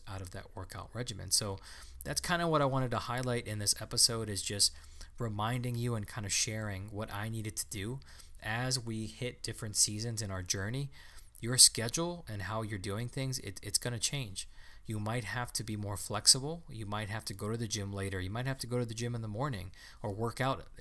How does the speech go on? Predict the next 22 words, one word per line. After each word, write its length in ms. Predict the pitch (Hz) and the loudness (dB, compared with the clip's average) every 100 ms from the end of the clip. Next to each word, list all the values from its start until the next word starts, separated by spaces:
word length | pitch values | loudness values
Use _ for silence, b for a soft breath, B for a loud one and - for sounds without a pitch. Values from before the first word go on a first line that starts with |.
| 110 | -6
not 200 | 151 160 | 0 2
necessarily 400 | 143 135 - 123 | 4 6 8 6
going 240 | 107 113 110 | 4 2 2
out 140 | 107 | 0
to 100 | 107 | -2
the 40 | |
gym. 280 | 90 107 95 | -2 0 0
I 100 | 113 | 0
go 160 | 139 143 | 2 2
to 120 | 135 | 2
the 120 | 139 | 2
gym, 240 | 135 135 131 | 2 2 2
but 200 | 104 - B B B B | -2 -4 B B B B
obviously 300 | 107 117 - | 4 10 10
given 240 | 107 113 110 | 8 2 6
the 60 | |
situation 600 | - 113 110 104 104 110 | 6 6 2 4 4 4
now, 280 | 104 104 101 | 2 0 0
the 80 | 98 | -2
climate 400 | - 107 104 98 | -2 -2 -2 -2
right 200 | 101 104 | -4 -4
now, 280 | 98 95 | -4 -4